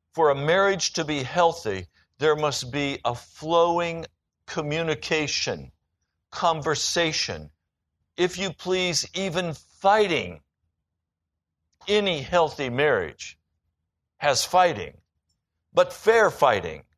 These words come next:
not name-calling, not blaming, but settling of differences.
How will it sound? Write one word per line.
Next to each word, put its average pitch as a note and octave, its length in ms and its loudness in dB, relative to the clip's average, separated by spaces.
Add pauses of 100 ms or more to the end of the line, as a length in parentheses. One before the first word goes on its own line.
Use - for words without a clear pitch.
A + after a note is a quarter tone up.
(340)
not D3+ 320 0
name-calling, E3+ 920 0 (1040)
not C3+ 320 0
blaming, E3+ 560 0 (1300)
but E3 160 -2
settling G#3 760 2
of C3+ 200 -2
differences. D3 920 -2